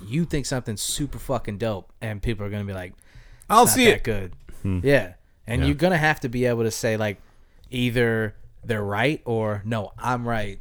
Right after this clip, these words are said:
Speaker 1: And you kinda have to have that vision of, like, what is right, you know? Like, you, you think you give somebody the perfect advice, and then they still go, "I'm gonna do it this way,"
Speaker 2: <clears throat>
Speaker 1: and it ends up sucking. Or you turn around and you're like, "You know what? I was fucking wrong. They're right.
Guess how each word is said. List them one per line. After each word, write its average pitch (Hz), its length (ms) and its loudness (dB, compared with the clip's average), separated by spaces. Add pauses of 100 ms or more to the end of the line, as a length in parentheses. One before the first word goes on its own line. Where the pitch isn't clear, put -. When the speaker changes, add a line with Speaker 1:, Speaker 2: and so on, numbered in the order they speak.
(760)
Speaker 1:
And 120 180 -4
you 127 120 0
kinda 135 240 2
have 151 200 4
to 127 100 0
have 123 200 2
that 98 240 -2
vision 113 400 0
of, 98 160 -6
like, 95 320 -4 (680)
what 113 340 -4
is 117 440 0
right, 107 300 -2 (600)
you 104 120 -8
know? 107 240 -4 (160)
Like, 101 180 -6
you, 110 140 -6 (180)
you 101 200 -12 (180)
think 120 220 -4
you 117 60 -8
give 113 180 -4
somebody 107 340 -2
the 101 100 -4
perfect - 680 -2
advice, 110 680 -2
and 101 200 -8
then 98 100 -8
they 98 80 -8
still 107 260 -4
go, 98 220 -4 (560)
"I'm 151 120 4
gonna 123 80 2
do 110 160 -2
it - 80 -6
this - 220 -6
way," - 220 0
Speaker 2:
<clears throat> - 40 -8
Speaker 1:
and 175 160 2
it 123 140 2
ends 127 180 2
up 110 100 -4
sucking. 127 480 2
Or 151 420 6 (640)
you 110 80 -16
turn 151 160 4
around 143 200 4
and 139 80 4
you're 131 80 4
like, 127 180 0
"You 269 60 -10
know 311 100 -6
what? 311 160 0
I 294 60 0
was 330 120 -4
fucking 117 300 -4
wrong. 123 380 -4
They're 139 140 -2
right. 143 340 0